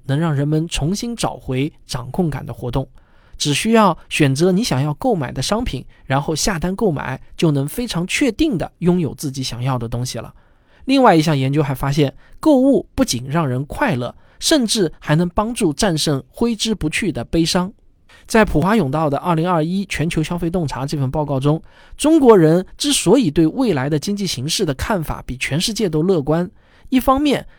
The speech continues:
可能是因为中国经济在疫情期间确实表现得更出色，还有一个原因就是啊，随时随地都能网购到各种商品的大环境，让我们的性格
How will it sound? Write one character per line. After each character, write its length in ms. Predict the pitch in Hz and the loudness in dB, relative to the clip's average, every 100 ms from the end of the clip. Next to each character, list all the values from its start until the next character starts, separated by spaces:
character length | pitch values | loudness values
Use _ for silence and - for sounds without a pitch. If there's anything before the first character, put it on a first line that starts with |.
| - | -4
可 140 | 147 | 0
能 140 | 131 160 | 0 0
是 140 | 180 | -2
因 180 | 185 208 | 0 2
为 100 | 180 | 2
中 260 | 160 254 277 | 2 -2 2
国 140 | 196 | 2
经 220 | - 226 | 2 -2
济 220 | 226 208 - - | -2 -6 -8 -8
在 200 | - - | -2 -2
疫 140 | - 220 | -2 -2
情 220 | - 147 | 0 -2
期 180 | - 185 | -2 -2
间 260 | 202 202 - | 0 0 -2
确 200 | - - | -4 0
实 200 | 165 - | 0 0
表 200 | 156 117 | -4 -6
现 180 | 120 147 | -4 -4
得 120 | 123 | -4
更 160 | 139 147 | -4 -6
出 160 | - 160 | -2 -2
色， 260 | - 170 - _ _ | -2 -4 -6 _ _
还 200 | - - | -2 2
有 80 | 254 | 4
一 100 | 156 | 4
个 80 | 147 | 2
原 160 | 127 127 | 0 -2
因 80 | |
就 160 | 139 143 | -2 -2
是 180 | - 131 | -4 -8
啊， 120 | 123 - _ - | -12 -18 _ -10
随 220 | - 190 | 2 4
时 160 | 208 | 4
随 200 | 208 147 | 0 -2
地 280 | 160 226 - - | -2 -4 -6 -6
都 120 | - 160 | 0 2
能 200 | 143 139 | 2 0
网 220 | 127 123 | -2 -2
购 160 | 165 | -4
到 140 | 147 131 | -2 -6
各 240 | - 240 | 0 2
种 160 | 143 - | 2 -2
商 220 | - 139 | -4 -4
品 160 | 143 - | -4 -10
的 80 | 120 | -8
大 160 | 156 | -6
环 200 | 127 - | -6 -8
境， 200 | 120 143 - _ - | -6 -8 -8 _ 0
让 160 | 175 | 2
我 100 | 135 | 2
们 100 | 131 | -2
的 100 | 127 | -4
性 260 | 131 240 147 | -2 0 0
格 260 | 131 127 | -2 -8